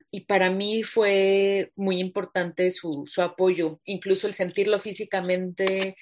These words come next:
poder hablar con él, poder conocer nuestras historias, porque al final era un compañero de trabajo, no era alguien cercano, y ahí,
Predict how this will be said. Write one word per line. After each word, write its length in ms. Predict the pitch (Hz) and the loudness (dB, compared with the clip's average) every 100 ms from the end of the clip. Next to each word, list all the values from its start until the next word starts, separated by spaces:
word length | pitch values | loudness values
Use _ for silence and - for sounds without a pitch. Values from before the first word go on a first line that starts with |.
| - - - _ _ _ | -20 -20 -20 _ _ _
poder 280 | 196 180 185 | 2 6 8
hablar 340 | 180 180 180 | 8 6 2
con 220 | - 185 185 | 0 -2 0
él, 240 | 185 185 | 0 0
poder 240 | 185 175 | 2 4
conocer 420 | 180 185 160 175 160 | 4 2 0 -4 -6
nuestras 360 | 175 - 156 | -8 -8 -8
historias, 320 | 156 262 302 | 0 4 4
porque 220 | - - 160 | 2 -4 -4
al 40 | |
final 220 | 180 190 | -2 0
era 160 | 220 220 | 0 -2
un 60 | |
compañero 520 | 196 165 156 165 165 156 | -6 -10 -6 -4 0 0
de 140 | 151 | 0
trabajo, 440 | - 92 226 - | -2 -2 -2 -4
no 160 | 160 147 | -6 -2
era 120 | 151 | 0
alguien 260 | 160 147 147 | 0 -2 -6
cercano, 500 | 151 - 202 214 185 _ _ _ - | -10 -8 -8 -8 -12 _ _ _ -4
y 140 | 180 | 0
ahí, 260 | 160 156 | 0 -2